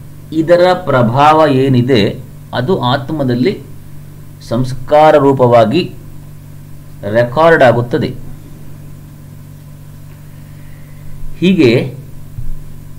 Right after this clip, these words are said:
ಈಗ ನೋಡಿ, ಕೆಲ ಮಕ್ಕಳು ಹುಟ್ಟುವಾಗಲೇ ಕೈಯಿಲ್ಲದೆ ಕಾಲಿಲ್ಲದೆ ಹುಟ್ಟುತ್ತಾರೆ.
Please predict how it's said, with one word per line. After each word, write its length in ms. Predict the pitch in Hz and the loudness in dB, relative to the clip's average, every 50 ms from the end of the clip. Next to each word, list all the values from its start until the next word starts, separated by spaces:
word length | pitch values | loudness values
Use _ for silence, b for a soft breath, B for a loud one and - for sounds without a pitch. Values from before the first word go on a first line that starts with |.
| - - - - - - - - - - - - - - - - - - - - 147 | -16 -16 -16 -16 -18 -18 -18 -20 -20 -20 -20 -20 -20 -20 -20 -20 -20 -20 -12 -10 -6
ಈಗ 140 | 147 151 | -2 -2
ನೋಡಿ, 500 | 147 147 147 151 147 151 156 - - - - - | 0 0 0 0 0 -2 -2 -4 -6 -10 -6 -2
ಕೆಲ 160 | 147 139 151 147 | 0 2 2 2
ಮಕ್ಕಳು 480 | 143 135 131 131 - 139 139 143 139 | 2 2 0 0 0 2 2 2 2
ಹುಟ್ಟುವಾಗಲೇ 680 | 131 135 131 - 147 139 131 127 120 127 127 127 135 131 | 0 0 0 0 2 4 6 6 6 6 6 6 6 4
ಕೈಯಿಲ್ಲದೆ 540 | 127 - 123 123 127 127 127 123 127 127 127 | 4 4 4 4 6 6 6 6 4 4 2
ಕಾಲಿಲ್ಲದೆ 520 | 123 123 120 123 123 117 117 113 107 135 | 4 2 2 4 2 2 2 0 0 0
ಹುಟ್ಟುತ್ತಾರೆ. 640 | 151 135 117 - - 113 101 - - 151 127 101 | 0 0 -2 -4 -4 -6 -6 -2 2 2 2 2